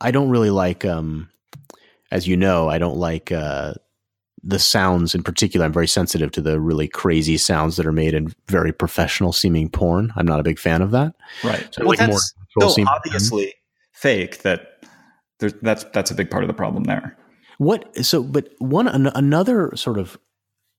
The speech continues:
Speaker 1: demand that always comes up on Reddit is women will say, and by the way, my perspective on this is that the women on the sex Reddit are pretty sexed up. In other words, like, it's the top one percent of libido women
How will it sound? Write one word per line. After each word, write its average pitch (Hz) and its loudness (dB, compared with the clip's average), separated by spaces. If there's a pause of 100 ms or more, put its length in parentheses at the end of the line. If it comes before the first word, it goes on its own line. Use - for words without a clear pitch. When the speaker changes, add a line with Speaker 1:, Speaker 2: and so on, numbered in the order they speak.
(180)
Speaker 1:
demand 104 0
that 85 0
always 90 -2
comes 98 -2
up 95 -2
on 85 -2
Reddit 90 0
is 82 -6
women 104 2
will 92 0
say, 78 0
and 104 0 (360)
by 156 4
the 117 2
way, 90 4
my 87 2 (1000)
perspective - 0
on 90 4
this 92 0
is 87 -2
that 80 -2
the 85 0
women 80 2
on 80 0
the 80 0
sex - -2
Reddit 85 -2
are 76 -6
pretty 85 -4
sexed - -2
up. 85 0 (480)
In 104 4
other 85 2
words, 78 0
like, 76 -2
it's - -4
the 90 -4
top - -2
one 82 0
percent 80 -2
of 78 -4
libido 80 0
women 78 -2